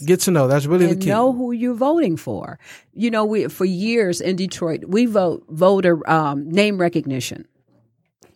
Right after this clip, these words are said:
Speaker 2: But if you vote name recognition and you don't see any difference in your community, why do you continue to vote those same people into office? <laughs>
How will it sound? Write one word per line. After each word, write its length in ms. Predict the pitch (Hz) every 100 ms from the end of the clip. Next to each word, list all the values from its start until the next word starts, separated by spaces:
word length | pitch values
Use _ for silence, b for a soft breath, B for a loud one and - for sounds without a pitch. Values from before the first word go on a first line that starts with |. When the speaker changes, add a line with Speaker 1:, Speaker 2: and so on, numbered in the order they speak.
| _ _ _ _ _ _
Speaker 2:
But 300 | 185 233 -
if 200 | 220 196
you 300 | 220 277 370
vote 260 | 262 233 180
name 260 | 190 233
recognition 640 | 180 175 160 156 156 120 123
and 140 | 175
you 100 | 240
don't 180 | 339 151
see 180 | - 214
any 160 | 190
difference 480 | 170 202 196 170 160
in 120 | 175
your 140 | 165 160
community, 460 | 160 170 170 143
why 360 | 147 160 208 240
do 60 |
you 520 | 208 190 175 160 156 170 _ _ _ _
continue 440 | - 190 - 214 185
to 140 | 175
vote 240 | 156 165 -
those 180 | 151
same 160 | 160 147
people 240 | - - 117
into 180 | 127
office? 460 | - 127 - 143 - b b b b b _ -
<laughs> 320 | - - 131